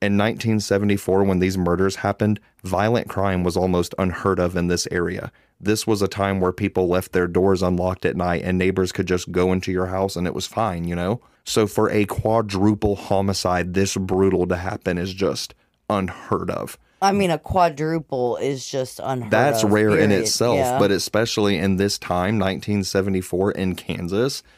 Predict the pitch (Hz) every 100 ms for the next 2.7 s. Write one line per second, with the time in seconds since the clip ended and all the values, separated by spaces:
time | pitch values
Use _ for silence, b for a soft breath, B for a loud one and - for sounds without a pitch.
0 | b b - 107 311 302 285 285 277 277
1 | 269 262 170 120 151 - 160 160 160 165
2 | 175 170 156 156 175 -